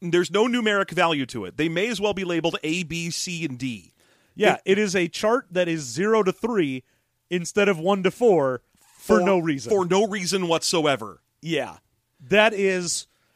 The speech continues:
Speaker 2: <sighs> man, that is most of this book, which is we did a thing for no reason except that it makes it look more like, uh,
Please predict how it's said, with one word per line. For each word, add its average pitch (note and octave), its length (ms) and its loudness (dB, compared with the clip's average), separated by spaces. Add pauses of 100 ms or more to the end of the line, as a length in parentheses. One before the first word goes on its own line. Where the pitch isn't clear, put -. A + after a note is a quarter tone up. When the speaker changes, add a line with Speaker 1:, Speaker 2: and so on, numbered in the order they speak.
(320)
Speaker 2:
<sighs> - 680 -16
man, F3+ 220 2
that G#3 120 4
is D#3+ 120 0
most F3+ 340 4
of D#3+ 100 -2
this E3 160 2
book, D3 300 0
which E3+ 200 -2
is E3 180 0
we F3+ 180 -2
did A#3 160 4
a G#3 80 8
thing D#3+ 320 -2
for F#3+ 200 0
no G3 220 6
reason F3 500 0
except G3 420 0
that F3+ 180 2 (580)
it G3+ 180 0
makes G3 320 0
it F#3 140 2
look E3+ 440 -2
more F3 380 2
like, D#3 460 -6 (340)
uh, D3+ 40 -2